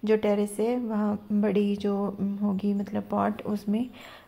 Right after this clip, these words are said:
लगा दूँगी, क्योंकि ये काफ़ी फैल जाते हैं और हार्डी होते हैं,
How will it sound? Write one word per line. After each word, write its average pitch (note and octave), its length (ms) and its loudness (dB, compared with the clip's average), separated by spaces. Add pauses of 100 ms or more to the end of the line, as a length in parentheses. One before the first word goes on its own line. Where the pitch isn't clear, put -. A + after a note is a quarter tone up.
लगा G#3 260 2
दूँगी, G3 240 2
क्योंकि G#3+ 280 -2
ये A#3 160 6
काफ़ी A3+ 340 2
फैल G#3 260 4
जाते G3 320 0
हैं G#3+ 140 4
और G#3+ 120 2
हार्डी G3+ 400 0
होते G3+ 300 -2
हैं, G#3 240 0